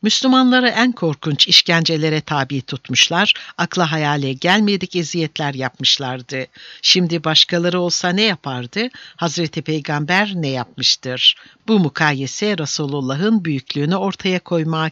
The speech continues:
kafidir. Bu hitabesinden sonra Resulullah Mescid-i Haram'da oturdu. Sikaye, hacılara su ve zemzem dağıtma hizmeti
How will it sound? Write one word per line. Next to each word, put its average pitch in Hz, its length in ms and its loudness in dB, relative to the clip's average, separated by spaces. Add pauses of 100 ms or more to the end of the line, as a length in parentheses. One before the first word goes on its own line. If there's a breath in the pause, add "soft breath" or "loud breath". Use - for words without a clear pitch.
(100)
kafidir. 131 920 0 (1500 loud breath)
Bu 294 80 0
hitabesinden 165 840 0
sonra 143 440 -2
Resulullah 139 680 -4 (360 loud breath)
Mescid-i 202 520 0
Haram'da 180 500 0
oturdu. 127 680 -6 (440 soft breath)
Sikaye, 156 800 -2 (120)
hacılara 147 500 0
su 214 260 -4
ve 202 140 0
zemzem 143 540 -2
dağıtma 123 500 -4 (320 loud breath)
hizmeti 156 600 -2